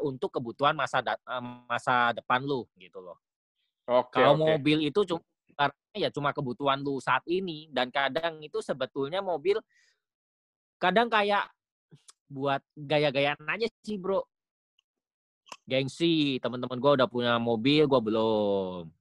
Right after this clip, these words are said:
Speaker 1: Atau gengsi nih, gua mau ngapel ke rumah pacar gua, tapi gua nggak ada mobil, ya kan?
Speaker 2: Hmm.
Speaker 1: Cuma tetep, Bro,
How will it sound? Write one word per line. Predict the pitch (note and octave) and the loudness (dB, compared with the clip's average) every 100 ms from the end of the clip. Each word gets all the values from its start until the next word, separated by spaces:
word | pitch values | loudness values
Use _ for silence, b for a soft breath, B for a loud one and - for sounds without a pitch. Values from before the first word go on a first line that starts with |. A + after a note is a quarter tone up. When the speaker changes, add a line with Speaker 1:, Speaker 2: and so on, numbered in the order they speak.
| _ | _
Speaker 1:
Atau | - G#2+ D#3+ | -4 4 6
gengsi | C#3+ D3 F3 | 6 6 6
nih, | F#3+ F#3+ | 6 6
gua | D3 D3+ | 6 6
mau | D#3 | 4
ngapel | C#3+ C3 D#3+ D#3+ | 2 2 2 2
ke | C#3+ | 0
rumah | C3+ C3+ C3 C3 - b b | -4 -2 0 -2 -6 b b
pacar | - A#2 C#3 C3 | -4 -2 0 0
gua, | B2+ E3+ F3+ F3 E3 | 4 4 4 2 -2
tapi | A2 B2+ | -8 -8
gua | D3+ | -6
nggak | C#3+ A2+ | -4 -6
ada | A2+ | -8
mobil, | A2+ C3 C3+ C3 B2 A#2 G#2 G2 F#2+ F2+ F2+ _ | -8 -8 -4 -2 -2 -4 -4 -8 -8 -12 -14 _
ya | F2 | -10
kan? | E2+ G#2 B2+ D3 D3+ _ _ | -2 0 0 -2 -10 _ _
Speaker 2:
Hmm. | A2+ G#2+ b b b b b | -14 -14 b b b b b
Speaker 1:
Cuma | _ D#3+ | _ 0
tetep, | G3 D#3+ E3 | 2 2 2
Bro, | A2+ | -2